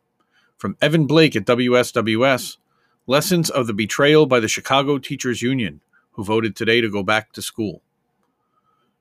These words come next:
From John Buell at Informed Comment via Common Dreams,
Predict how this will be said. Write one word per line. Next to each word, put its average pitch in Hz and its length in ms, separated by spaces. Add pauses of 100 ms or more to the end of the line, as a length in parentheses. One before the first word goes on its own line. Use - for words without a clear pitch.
From 101 220
John 123 300
Buell 143 420
at 120 120
Informed 120 560
Comment 131 400
via 120 200
Common 127 300
Dreams, 123 520